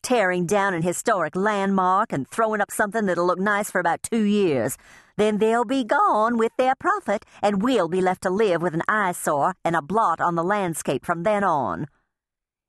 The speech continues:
Envisioning what our small town with its three stoplights on Main Street could become, I said,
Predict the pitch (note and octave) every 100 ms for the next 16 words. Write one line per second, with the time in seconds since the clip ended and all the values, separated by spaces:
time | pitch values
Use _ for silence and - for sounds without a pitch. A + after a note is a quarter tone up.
0 | _ C#3+ C3+ E3 G3+ E3 B2 A2+ C#3 F#2+
1 | A2+ - E3+ D3+ B2+ F3 E3 C3 B2 A#2+
2 | B2+ - - F3 C3+ - D#3+ - D#3 A2+
3 | - C#3+ C3+ D#3+ D3+ - D#3+ A2+ - C#3+
4 | A#2 F#3+ F#3+ A#2 B2 - C3+ B2+ C3 D3
5 | A#2+ A2+